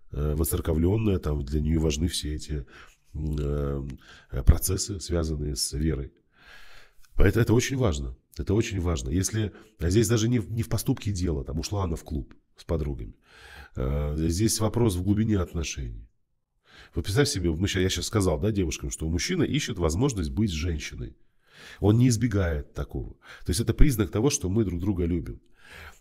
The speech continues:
И да, отдых, безусловно, может быть у мужчин и у женщин разный, по отдельности. Э, не обязательно мы должны всегда отдыхать вместе.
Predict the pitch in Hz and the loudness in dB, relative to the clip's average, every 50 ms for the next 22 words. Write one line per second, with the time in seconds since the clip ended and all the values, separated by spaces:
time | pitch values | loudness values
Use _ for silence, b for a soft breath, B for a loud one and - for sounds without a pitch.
0 | - - 104 104 110 113 110 87 85 85 120 143 - 135 139 147 135 113 104 87 | -2 2 4 6 6 4 4 2 0 2 4 4 4 4 2 0 2 2 2 2
1 | 101 104 107 107 - 135 156 156 139 113 104 110 110 104 95 92 101 98 - - | 2 0 0 0 -2 0 0 0 2 2 2 2 0 0 -2 -2 -2 -2 -2 -2
2 | 95 98 101 - - - 139 131 117 95 92 87 92 113 117 107 - 90 87 95 | -4 -2 -2 -2 -2 -2 -2 0 0 0 0 0 0 -2 -2 -2 -4 -2 0 0
3 | 98 92 82 71 65 64 60 - - _ _ _ B B B B B B B B | 0 0 0 -2 -4 -8 -10 -12 -14 _ _ _ B B B B B B B B
4 | B - - - 95 92 85 85 98 107 101 76 69 65 65 - - - - - | B -2 4 4 4 4 4 2 0 0 0 0 -2 -6 -8 -8 -10 -12 -14 -16
5 | - - B B B B B B B B B - 82 82 80 82 87 98 104 98 | -16 -18 B B B B B B B B B -4 0 2 2 4 4 4 4 4
6 | 87 92 123 127 117 113 107 107 95 104 87 95 107 92 - 101 95 101 95 90 | 4 2 2 2 4 4 4 4 4 2 2 2 2 2 2 2 2 4 4 2
7 | 87 87 92 - - 95 80 - 76 76 82 82 82 78 73 - - - - - | 2 0 -2 -2 -2 -2 -2 -2 -2 -2 0 0 2 0 0 -2 -4 -6 -8 -10
8 | - | -10